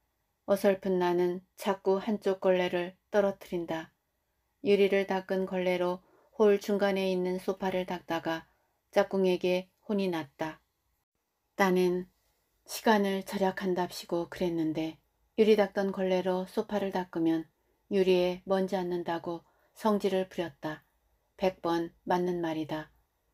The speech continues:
청소도 요령이 있다. 백화점 청소는 집 청소와는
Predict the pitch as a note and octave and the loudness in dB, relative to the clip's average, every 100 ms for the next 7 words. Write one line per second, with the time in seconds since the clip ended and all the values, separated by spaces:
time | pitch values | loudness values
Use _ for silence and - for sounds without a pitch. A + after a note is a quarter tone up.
0 | _ - G#3+ F#3+ F#3+ - E3+ F3 - - | _ -6 -2 -2 -2 -2 -2 -4 -10 -4
1 | G3 F#3+ F#3 E3+ D#3 - D#3+ - _ _ | -2 0 0 0 -4 -6 -8 -10 _ _
2 | _ _ _ _ G#3 G3 G3+ G3 F#3+ F#3 | _ _ _ _ -4 0 2 2 0 -2
3 | G3 F#3 F#3+ F3 F3+ F3+ _ _ _ - | -4 -2 0 0 0 -4 _ _ _ 0
4 | G#3 - G#3 F#3+ F#3+ E3 E3 D#3+ | 0 -2 -4 -2 0 2 0 -2